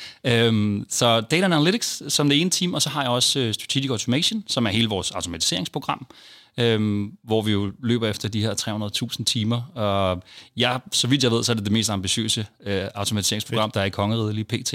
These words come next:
Speaker 1: så det er vi meget stolte af og har store forventninger til.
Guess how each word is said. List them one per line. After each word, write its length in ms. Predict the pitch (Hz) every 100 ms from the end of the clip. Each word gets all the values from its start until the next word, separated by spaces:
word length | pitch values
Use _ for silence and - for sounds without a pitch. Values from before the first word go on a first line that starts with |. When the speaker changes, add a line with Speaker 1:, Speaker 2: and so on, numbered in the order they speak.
| 101
Speaker 1:
så 280 | - 101 92
det 120 | 90
er 40 | 107
vi 60 |
meget 220 | 101 92
stolte 320 | - 104 101 107
af 120 | 98 127
og 140 | 117 92
har 120 | 92
store 220 | - 107
forventninger 420 | 107 110 127 127
til. 200 | 120 123